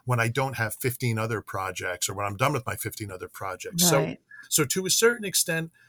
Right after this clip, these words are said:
Speaker 1: all they're doing is, is they're saying, "Hey, you know what?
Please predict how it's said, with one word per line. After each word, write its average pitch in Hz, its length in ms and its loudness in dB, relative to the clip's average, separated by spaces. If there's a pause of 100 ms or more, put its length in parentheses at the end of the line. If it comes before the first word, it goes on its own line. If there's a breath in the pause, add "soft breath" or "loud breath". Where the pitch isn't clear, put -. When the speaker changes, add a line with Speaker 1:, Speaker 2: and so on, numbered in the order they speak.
Speaker 1:
all 208 320 4
they're 170 220 4
doing 135 580 0
is, 123 280 2
is 120 160 0
they're 131 200 0
saying, 117 260 0
"Hey, 135 120 -2
you 143 120 -2
know 151 140 0
what? 151 300 0